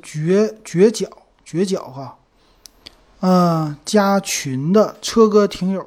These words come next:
最近想买手机，入群交流一下。最近想买一部手机，荣耀X十和红米十X五G版，哪个更好一些？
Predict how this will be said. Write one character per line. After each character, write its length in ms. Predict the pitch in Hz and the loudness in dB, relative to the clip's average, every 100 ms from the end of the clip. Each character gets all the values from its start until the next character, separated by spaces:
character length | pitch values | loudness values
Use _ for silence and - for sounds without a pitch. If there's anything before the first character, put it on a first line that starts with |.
| - | -14
最 140 | - 190 | -10 -6
近 180 | 190 180 | -4 -4
想 200 | 180 180 | -6 -6
买 160 | 180 | -6
手 200 | 170 143 | -8 -10
机， 140 | 131 139 | -12 -12
入 220 | 151 180 | -10 -10
群 320 | - 143 147 | -10 -12 -10
交 220 | 147 180 | -8 -8
流 240 | 170 165 165 | -6 -8 -10
一 100 | 156 | -8
下。 240 | 208 - _ _ _ _ _ _ _ | -10 -10 _ _ _ _ _ _ _
最 160 | 233 226 | -4 -2
近 160 | 220 | 0
想 180 | 208 196 | 0 -2
买 160 | 208 160 | -2 -4
一 120 | 160 | -8
部 120 | 190 | -6
手 220 | 190 151 | -8 -8
机， 140 | 135 147 | -10 -10
荣 300 | 139 147 175 | -8 -8 -4
耀 220 | 208 190 | -2 -2
X 380 | - - 196 196 | -6 -8 -6 -6
十 640 | - - 131 165 185 - _ _ _ _ _ | -6 -10 -10 -8 -8 -10 _ _ _ _ _
和 460 | - 160 160 180 | -18 -10 -6 -6
红 280 | 175 - 170 | -6 -10 -6
米 520 | 214 226 165 143 131 123 | -4 -4 -6 -12 -16 -12
十 640 | - - - 151 180 196 | -12 -12 -12 -10 -8 -8
X 480 | - - 190 185 185 | -10 -6 -4 -4 -8
五 260 | 247 151 135 | -12 -14 -14
G 260 | 131 247 226 | -6 -2 -2
版， 300 | 156 123 147 | -2 -14 -14
哪 200 | 147 139 | -14 -12
个 160 | 147 | -12
更 200 | 160 254 | -4 -2
好 260 | 208 143 151 | -2 -8 -14
一 80 | 139 | -14
些？ 280 | 131 127 | -14 -18